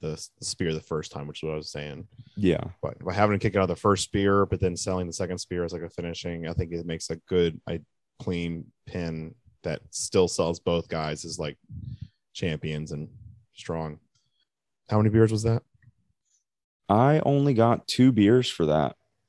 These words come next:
Speaker 1: Same.
Speaker 2: It was not a high rated match, but still fun to watch.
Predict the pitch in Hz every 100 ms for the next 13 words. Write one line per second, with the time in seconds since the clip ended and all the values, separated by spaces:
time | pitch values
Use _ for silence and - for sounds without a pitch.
0 | _ - 85 80 80 - - - - -
1 | - _ _ _ _ _ - 95 92 87
2 | - - - _ 95 98 98 104 117 -
3 | - 92 95 87 - 92 95 92 92 90
4 | 85 104 - 92 82 98 139 - - -
5 | _ _ _ _ - 85 80 - _ _
6 | _ _ _ - - 101 - 101 101 92
7 | 98 - -